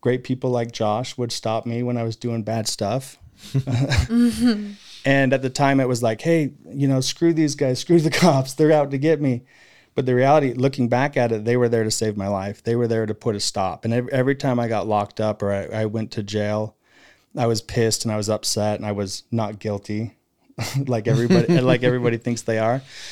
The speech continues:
Speaker 1: But looking back, it was those short stays that saved my life, that prolonged my, my ability to, to gain a little bit of weight, to eat some food. And, and I, I was a runaway at a young age. And I remember I was gone for about six months.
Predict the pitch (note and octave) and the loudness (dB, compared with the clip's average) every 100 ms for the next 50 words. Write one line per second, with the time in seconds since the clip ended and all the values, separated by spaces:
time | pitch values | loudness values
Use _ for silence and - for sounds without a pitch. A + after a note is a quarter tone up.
0 | - - B2 C3+ C3 A#2+ B2 C3 G#2+ A2 | -18 -2 2 2 2 0 0 -2 -4 -4
1 | G#2 A2+ A2+ - - B2 A#2 - - A2+ | 0 0 0 -2 -2 0 0 0 -2 -2
2 | A2 G#2 G2 G#2+ G#2 G2+ F#2+ F#2 F2+ F#2 | -2 -4 -4 -2 -4 -6 -8 -6 -8 -12
3 | - _ A2+ G#2 A#2 A2 G#2+ G#2+ G#2 G#2 | -18 _ -6 -4 -2 0 -2 -4 -6 -6
4 | G#2 - G#2+ G#2+ G#2 G#2+ G#2+ G2+ G2+ - | -6 -6 -4 -2 -4 -4 -4 -4 -8 -6
5 | G#2 G2 - _ _ - - _ A#2+ A#2 | -8 -8 -12 _ _ -20 -20 _ -4 0
6 | A#2+ A#2+ A2+ A2+ A2 A2 G#2 G#2 G#2+ - | 2 2 0 -4 -4 -6 -4 -4 -6 -6
7 | A2 A#2+ A2 G2+ A2 A2 G2+ G2+ - A#2+ | -8 -8 -10 -8 -6 -4 -4 -8 -8 -4
8 | A2+ G#2 - _ - A2+ A2 - A#2+ A2+ | -2 -4 -8 _ -6 -4 -4 -4 -2 -2
9 | G#2+ G#2+ A#2+ A#2+ A2+ G#2+ G#2+ G#2+ G#2+ G#2 | -2 -2 -2 0 -2 -2 -2 -4 -4 -4
10 | - G#2+ A2 A#2+ A#2 A2 - A2+ A2 A2 | -4 -6 -4 -2 -2 -2 -4 -6 -6 -6
11 | G#2+ G2+ - - A2+ - G2 F#2+ - - | -4 -4 -6 -8 -8 -6 -6 -6 -10 -12